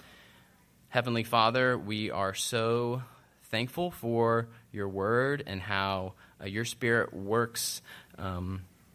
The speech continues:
in the preaching of your word to speak, uh, to us, and may your Spirit be at work even today,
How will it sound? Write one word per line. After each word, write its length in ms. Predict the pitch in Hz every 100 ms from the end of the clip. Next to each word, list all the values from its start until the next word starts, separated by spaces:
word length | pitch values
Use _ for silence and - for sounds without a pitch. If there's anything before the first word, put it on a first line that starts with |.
| - - - - -
in 80 |
the 80 | 120
preaching 360 | - 127 127 120
of 100 | 101
your 100 | 101
word 260 | 104 107
to 100 | -
speak, 640 | 101 - - 120 117 - - -
uh, 180 | 95 98
to 260 | - 113 123
us, 240 | 147 -
and 160 | 101 98
may 300 | 101 101 98 -
your 100 | -
Spirit 380 | 98 - 107 110
be 120 | 131
at 100 | 127
work 260 | 117 131 127
even 180 | 127 131
today, 480 | - 104 92 87